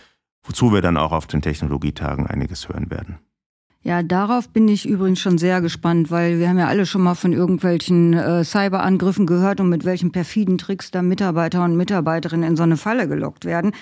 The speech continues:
Speaker 2: Kann man sicherlich schnell reintappen. Deshalb, ja, kann mir gut vorstellen, dass Aufklärung da das Wichtigste ist.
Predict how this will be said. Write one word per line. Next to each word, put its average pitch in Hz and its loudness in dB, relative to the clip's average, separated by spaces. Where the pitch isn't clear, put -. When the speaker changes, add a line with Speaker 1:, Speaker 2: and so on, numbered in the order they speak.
Speaker 2:
Kann 214 -2
man 208 0
sicherlich 196 -2
schnell 208 0
reintappen. 208 -2
Deshalb, 185 -2
ja, 185 -2
kann 180 0
mir 180 2
gut 202 -2
vorstellen, 226 -2
dass 180 -4
Aufklärung 165 -2
da 156 -2
das 160 -6
Wichtigste - -10
ist. - -10